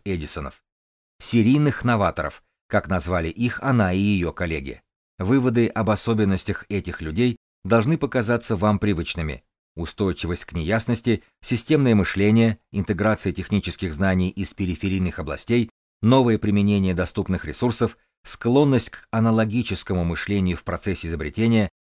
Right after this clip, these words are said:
способность по-новому сводить воедино различные элементы знания – синтез сведений из различных источников,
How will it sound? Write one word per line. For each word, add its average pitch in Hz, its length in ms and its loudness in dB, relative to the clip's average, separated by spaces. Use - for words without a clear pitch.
способность 127 720 0
по-новому 110 540 2
сводить 101 440 -2
воедино 95 640 0
различные 92 580 -2
элементы 90 400 0
знания – 90 520 -2
синтез 131 440 -2
сведений 107 600 2
из 95 220 -4
различных 98 500 -2
источников, 110 640 -4